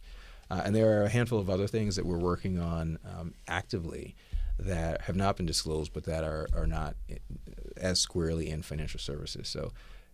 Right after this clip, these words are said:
a-, at the end of the day, we, we just solve problems leveraging technology. And, and right now, folks like to call us a financial technology company. That's great. It's awesome. Um, but,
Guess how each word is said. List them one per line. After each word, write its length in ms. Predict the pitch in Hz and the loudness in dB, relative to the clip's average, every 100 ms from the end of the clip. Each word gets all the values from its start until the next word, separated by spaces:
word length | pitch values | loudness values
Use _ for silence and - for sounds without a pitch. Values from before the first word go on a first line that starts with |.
| - | -10
a-, 100 | - - | -10 -6
at 160 | 113 131 | -2 2
the 120 | 147 | 4
end 100 | 208 | 6
of 80 | 147 | 6
the 100 | 104 | 6
day, 240 | 113 117 | 6 6
we, 180 | 92 101 | 4 2
we 180 | 107 127 | 2 2
just 320 | 160 - - | 2 -2 -2
solve 420 | - 113 110 104 | 0 4 4 2
problems 480 | 90 90 95 78 - | 2 0 2 0 0
leveraging 380 | 82 80 82 80 | 0 0 -2 -4
technology. 720 | - 78 80 82 - - - - - | -6 -6 -4 -4 -8 -14 -20 -20 -14
And, 280 | 80 76 - | -12 -10 -10
and 360 | 82 78 76 - 101 - _ _ 95 | -8 -6 -8 -8 -12 -14 _ _ -6
right 260 | 87 92 | 2 4
now, 400 | 90 90 92 90 - | 4 2 0 -2 -6
folks 320 | - 90 90 | -2 0 2
like 100 | 82 | 0
to 80 | - | -2
call 160 | 85 | -2
us 100 | 87 | -2
a 40 | - | -4
financial 300 | 82 82 - | -4 -4 -4
technology 380 | 80 80 82 | -4 -4 -4
company. 300 | 90 87 90 | -4 -4 -2
That's 200 | 90 82 | -2 -2
great. 280 | - 82 90 | -2 -2 4
It's 140 | 87 - | 6 8
awesome. 360 | - - 120 - - - - | 6 4 2 0 -2 -4 -2
Um, 160 | 85 85 | -2 2
but, 200 | 87 | 2